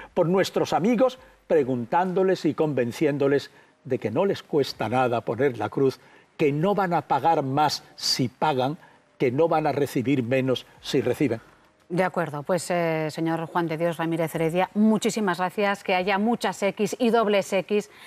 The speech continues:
Speaker 2: en la próxima declaración de la renta.
Speaker 1: Le voy a decir algo muy bonito para satisfacción de este programa.
Speaker 2: Atención.
Speaker 1: El año pasado, como consecuencia de este programa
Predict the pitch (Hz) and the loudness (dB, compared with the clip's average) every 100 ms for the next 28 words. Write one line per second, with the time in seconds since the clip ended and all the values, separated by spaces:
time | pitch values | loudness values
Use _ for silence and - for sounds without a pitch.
0 | - - 180 170 190 - 190 170 170 165 | -16 -4 0 0 -2 -2 0 2 2 2
1 | 175 165 151 151 - 151 156 151 151 147 | 0 -2 -2 -2 -2 -2 0 0 0 0
2 | 139 139 139 131 - _ - 151 165 185 | -2 -4 -6 -8 -8 _ -6 0 4 4
3 | 185 170 156 151 156 147 135 120 131 143 | 2 2 2 2 2 2 0 -2 -2 -2
4 | - 143 147 - 131 165 165 147 151 - | -2 -2 -2 -2 -2 0 2 2 2 0
5 | 147 143 131 123 113 185 185 170 185 151 | 0 2 2 0 -2 -2 -2 -2 -4 -4
6 | _ _ - 175 190 202 208 190 208 277 | _ _ -2 2 4 4 2 2 0 0
7 | 370 _ _ _ _ 180 156 147 170 139 | -4 _ _ _ _ -2 0 2 0 2
8 | 147 - 262 214 185 143 151 156 165 156 | 0 2 0 2 2 4 2 2 0 0
9 | 139 135 123 113 | 0 2 2 0